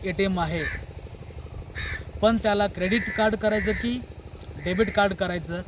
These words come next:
हे आपल्यावरती आहे. लाखो रुपये खर्च कर-, खर्च करून शेती करण्यापेक्षा कमीत कमी खर्चाम-, खर्चामध्ये जास्तीत जास्त उत्पन्न घेणं हे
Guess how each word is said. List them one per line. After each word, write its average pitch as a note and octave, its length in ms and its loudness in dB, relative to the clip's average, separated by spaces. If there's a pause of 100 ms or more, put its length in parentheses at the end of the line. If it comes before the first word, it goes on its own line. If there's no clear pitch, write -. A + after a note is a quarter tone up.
(300)
हे G3 160 -2
आपल्यावरती F#3+ 520 2
आहे. E3 240 0 (1400)
लाखो F#3+ 380 0
रुपये B3 320 0
खर्च G#3+ 300 2
कर-, G3 220 2
खर्च G3+ 220 -4
करून F3+ 340 -2
शेती F3+ 180 -4
करण्यापेक्षा D#3+ 680 -4 (180)
कमीत G3+ 260 2
कमी G#3+ 240 2
खर्चाम-, F#3 320 -2 (540)
खर्चामध्ये E3+ 440 -2 (440)
जास्तीत F3+ 360 -2
जास्त A3+ 240 0
उत्पन्न G3+ 340 0
घेणं E3+ 320 -2
हे F3+ 160 -4